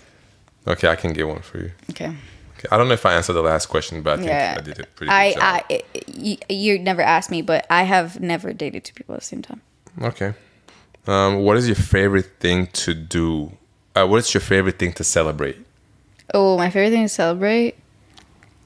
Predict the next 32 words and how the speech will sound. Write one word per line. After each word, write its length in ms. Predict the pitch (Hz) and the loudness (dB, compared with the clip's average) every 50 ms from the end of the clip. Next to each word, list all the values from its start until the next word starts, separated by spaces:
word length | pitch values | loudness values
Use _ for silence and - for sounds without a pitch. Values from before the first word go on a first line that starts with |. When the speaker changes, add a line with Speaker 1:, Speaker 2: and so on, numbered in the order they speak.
| _ _ _ _ _ _ _ _ - - - - - - - - | _ _ _ _ _ _ _ _ -20 -20 -20 -20 -20 -14 -6 0
Speaker 1:
My 200 | 101 101 95 92 | 2 4 4 4
birthday. 1120 | 80 101 98 - 76 73 65 - - - - - - - - - - - - - - - - - - _ _ _ _ _ _ - | 2 -2 -4 -4 -2 -2 -2 -4 -6 -8 -8 -8 -6 -6 -6 -6 -6 -4 -6 -6 -8 -10 -14 -18 -20 _ _ _ _ _ _ -8
Speaker 2:
I 100 | - 247 | -4 -4
don't 320 | 320 403 392 294 247 196 180 | -2 0 2 2 2 2 0
know. 580 | 175 196 240 262 226 180 160 151 156 170 180 196 | -2 -2 -2 -2 -2 -2 -4 -6 -8 -8 -10 -10
Speaker 1:
You 60 | 220 - 226 | -6 0 2
Speaker 2:
Probably, 180 | 240 269 381 440 | 4 4 6 6
Speaker 1:
don't 80 | 427 | 6
Speaker 2:
like, 200 | 359 269 - - - - | 4 4 2 0 2 4
other 260 | 202 226 226 254 233 | 4 6 4 2 2
people's 360 | - 240 226 - - 185 185 | 0 -4 -6 -4 -4 -6 -6
birthday, 540 | - - 87 - - - - 71 78 107 220 | -6 -8 -10 -8 -8 -6 -6 -6 -6 -6 -8
not 320 | 233 233 233 214 214 233 240 | -10 -8 -6 -4 -2 0 0
mine. 320 | 208 160 151 156 151 143 | 0 0 0 0 0 0
Speaker 1:
That's 120 | - - | -2 -2
your 80 | 180 98 | -2 -4
favorite 460 | - - - 98 98 104 101 98 - | -6 -2 2 4 4 4 4 0 0
thing 140 | - 101 98 | 0 -2 -2
to 100 | - - | -2 -4
celebrate? 460 | - 101 98 98 101 104 107 107 104 - | -2 0 0 0 0 -2 -2 -4 -4 -4
Speaker 2:
No, 420 | 175 160 92 95 95 - - 202 226 | -4 -6 -6 -6 -8 -8 -10 -10 -12
that's 180 | - - - | -14 -14 -14
a 60 | 190 175 | -12 -10
lie. 460 | - - 107 101 135 - 330 - - - - - - - - - - - - - - - | -6 -4 0 2 4 4 4 4 2 2 2 0 0 0 -4 -20 -20 -20 -20 -8 -2 -2
<laughs> 0 | 320 - - 202 185 - - - - | -2 -2 -2 -6 -6 -6 -6 -2 2
My 120 | - 254 - | 2 2 2
Speaker 1:
What? 80 | 220 | 2
Speaker 2:
favorite 360 | - - 254 262 285 349 330 | 2 2 2 4 4 2 2
thing 140 | - 311 294 | 2 2 2
to 80 | 262 247 | 2 2
celebrate? 880 | - - - 185 - 175 202 226 - 320 349 392 403 392 381 392 - | 0 -2 -2 -2 -2 -2 -2 -4 -4 -2 -2 0 0 -2 -2 -4 -8
Shit, 840 | - - - - - - - - - - 254 302 311 196 147 - - | -10 -8 -8 -6 -6 -6 -6 -6 -6 -4 -2 0 2 2 0 0 -2